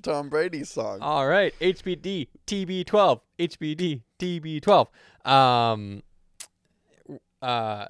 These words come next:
Speaker 2: yeah, I don't think you can look to him saying, like, he's playing, he's won Super Bowl forty-one.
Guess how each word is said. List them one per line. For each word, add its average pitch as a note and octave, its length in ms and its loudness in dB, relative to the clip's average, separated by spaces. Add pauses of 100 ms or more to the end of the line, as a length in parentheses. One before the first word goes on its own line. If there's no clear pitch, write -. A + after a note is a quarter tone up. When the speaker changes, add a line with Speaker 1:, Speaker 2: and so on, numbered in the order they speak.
(140)
Speaker 2:
yeah, D#3 260 6
I B2 100 0
don't C3+ 140 2
think C#3+ 180 -4
you C#3 60 -8
can B2 200 -4
look A#2+ 240 -2
to B2 140 -6
him A2+ 360 -4
saying, G#2+ 340 -6
like, G#2 140 -12
he's B2 200 -6
playing, A2+ 320 -4
he's B2 160 -12
won A#2+ 100 -6
Super A#2 140 -8
Bowl A2+ 120 -4
forty-one. G#2+ 600 -6